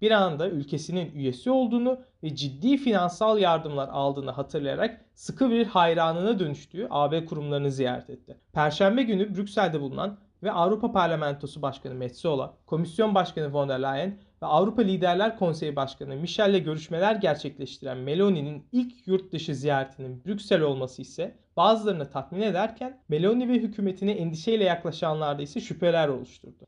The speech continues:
İtalyan liderin ziyareti A B kurumlarından alınan bilgilere göre oldukça başarılı, dingin ve yapıcı geçmiş. Ancak kendisinin ziyaretler sonrasında yaptığı açıklamalara göre İtalya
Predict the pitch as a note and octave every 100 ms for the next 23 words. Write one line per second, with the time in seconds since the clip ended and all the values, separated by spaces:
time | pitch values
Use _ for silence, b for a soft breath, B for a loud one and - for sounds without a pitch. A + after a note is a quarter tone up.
0 | - - F3 F#3 C4 D4 A3 F3 D#3 C#3
1 | C#3+ B2 - - A#3+ - _ - D3 D3+
2 | C4 - G#3 F3+ E3 C#3+ C#3 D3 D3 C#3+
3 | C3+ C3+ C3+ D#3+ G3 E3+ D#3 G#3+ D#3 E3
4 | G3+ B3 G3+ G3+ A3+ G#3 A3+ A3 - D#3+
5 | C#3 E3 D3 G#3+ B3 G3+ G#3 G3+ D#3+ D3
6 | B2+ - - - b - F#3+ A#3 C4 -
7 | F#3 F#3 - F3 A3 G3 F3 E3 E3 F3+
8 | A#3 A#3+ G3+ E3+ D#3+ E3 D3+ C#3+ - C#3+
9 | - - D3+ D3 D#3 G#3+ E3+ C3 - D#3+
10 | D#3+ G#3 G#3+ D3+ G3+